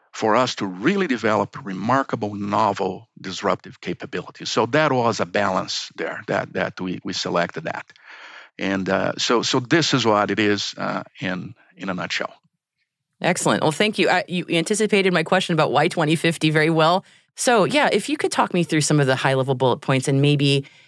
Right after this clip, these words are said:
Speaker 2: any, um, future space missions that might support that capability, that would be great.
Speaker 1: So on this initiative,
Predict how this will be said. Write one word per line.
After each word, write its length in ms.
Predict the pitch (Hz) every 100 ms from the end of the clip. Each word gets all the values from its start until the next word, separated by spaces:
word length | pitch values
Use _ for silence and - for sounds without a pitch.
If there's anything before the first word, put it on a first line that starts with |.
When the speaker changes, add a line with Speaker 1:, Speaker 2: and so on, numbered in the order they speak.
| _
Speaker 2:
any, 480 | 135 139 143 139 -
um, 560 | 127 123 123 120 117 - -
future 300 | - 156 143
space 320 | - 131 -
missions 240 | 127 131 123
that 100 | 127
might 180 | 120
support 360 | - 147 - 254
that 140 | 143
capability, 520 | - 120 117 110 107 107
that 160 | 113
would 140 | 131 120
be 160 | 170
great. 280 | 147 123 - _ _ _ _ _ _
Speaker 1:
So 320 | - 120 110 -
on 180 | - 127
this 200 | 165 147
initiative, 680 | 135 120 - - 80 -